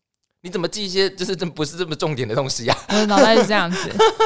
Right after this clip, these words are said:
Speaker 1: <laughs>
Speaker 2: 你喜欢奇异博士？
Speaker 1: 对，我最喜欢奇异博士。
Speaker 2: 我，我懂，因为他有点，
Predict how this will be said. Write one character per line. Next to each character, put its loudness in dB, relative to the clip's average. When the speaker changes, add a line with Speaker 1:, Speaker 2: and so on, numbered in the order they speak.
Speaker 1:
<laughs> -6
Speaker 2:
你 0
喜 -2
欢 2
奇 -6
异 -6
博 -8
士？ -10
Speaker 1:
对， -4
我 -6
最 -10
喜 -4
欢 -4
奇 -10
异 -8
博 -6
士。 -6
Speaker 2:
我， -2
我 -10
懂， -16
因 -8
为 -8
他 -4
有 0
点， -4